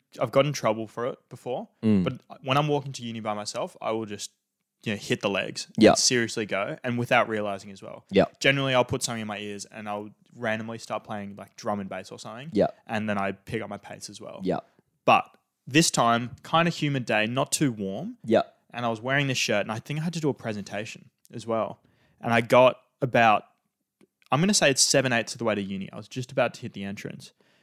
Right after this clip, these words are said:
Speaker 1: and I looked down, and I just saw this dark, dark sweat patch under my arm.
Speaker 2: Yeah.
Speaker 1: And the other thing I knew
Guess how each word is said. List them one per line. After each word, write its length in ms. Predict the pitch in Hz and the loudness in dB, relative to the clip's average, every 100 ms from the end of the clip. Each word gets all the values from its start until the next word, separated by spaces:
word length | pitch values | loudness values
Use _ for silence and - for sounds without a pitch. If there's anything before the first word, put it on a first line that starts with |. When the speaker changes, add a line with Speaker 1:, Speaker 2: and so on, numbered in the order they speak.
| _ _ | _ _
Speaker 1:
and 100 | 113 | 0
I 60 | |
looked 360 | 110 120 151 - | 2 2 0 0
down, 500 | 117 113 90 117 175 _ _ _ _ _ | 0 0 -6 -14 -18 _ _ _ _ _
and 140 | 120 113 | -6 -6
I 80 | |
just 200 | 107 110 | -4 -2
saw 120 | - 107 | 0 0
this 220 | 104 - _ _ _ _ _ _ | 0 -4 _ _ _ _ _ _
dark, 420 | 117 104 101 - - | 0 2 0 -6 -8
dark 440 | 113 98 98 - - _ _ _ | -4 -4 -6 -16 -18 _ _ _
sweat 540 | - - - 107 98 - | -4 -4 -4 -4 -6 -6
patch 280 | - 107 - | -8 -8 -10
under 160 | 107 107 | -8 -4
my 140 | 101 | -4
arm. 240 | 95 - - | -6 -6 0
Speaker 2:
Yeah. 220 | 90 55 - _ | 0 0 -6 _
Speaker 1:
And 260 | - 135 135 | -4 -2 0
the 100 | 131 | 4
other 180 | 123 139 | 4 4
thing 180 | 147 123 | 0 2
I 100 | 110 | 2
knew 460 | 107 113 98 110 | 2 0 -2 -4